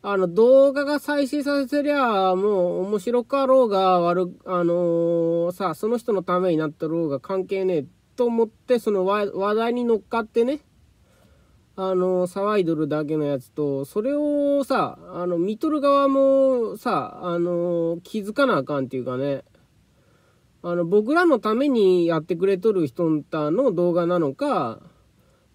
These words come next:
単純にね、自分らの利益のためにやっとるだけの動画なのか、そ-、その後者の方やったらもう時間を搾取されとるんやでね、自分の生きとる時間を、動画によって。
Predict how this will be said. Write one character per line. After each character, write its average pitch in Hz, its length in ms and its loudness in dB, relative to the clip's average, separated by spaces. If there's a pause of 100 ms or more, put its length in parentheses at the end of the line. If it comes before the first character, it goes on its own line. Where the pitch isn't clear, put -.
単 233 200 0
純 214 220 2
に 214 140 2
ね、 285 220 0
自 190 280 -6
分 233 220 0
ら 185 100 2
の 165 120 2
利 156 120 0
益 170 220 0
の 180 100 0
た 180 160 0
め 185 140 2
に 156 80 2
や 147 80 0
っ 135 60 -4 (300)
と 160 120 -4
る 156 100 -2
だ 127 160 -4
け 147 100 -2
の 139 120 -2
動 120 220 -6
画 127 120 -4
な 127 140 -4
の 113 100 -6
か、 113 540 -10 (180)
そ-、 156 140 -20 (140)
そ - 140 -10
の 165 120 -4
後 370 260 0
者 196 160 -2
の 156 100 0
方 156 220 -2
や 131 120 0
っ - 20 -6
た 120 180 -12
ら 123 160 -6
も 131 520 -6
う - 100 -14
時 139 200 -8
間 240 460 -4
を 233 60 0
搾 262 340 -4
取 156 100 -10
さ 147 140 -4
れ 151 80 0
と 202 160 0
る 160 80 -2
ん 120 80 -4
や 104 100 -10
で 104 120 -12
ね、 165 140 -4
自 139 140 -4
分 151 160 -2
の 151 80 0
生 147 120 -6
き - 80 -20
と 214 120 0
る 156 120 0
時 123 160 -6
間 127 240 -6 (160)
を、 120 100 -10 (800)
動 147 220 -2
画 147 140 -2
に 143 100 -2
よ 139 120 -4
っ - 40 -12
て。 - 420 -8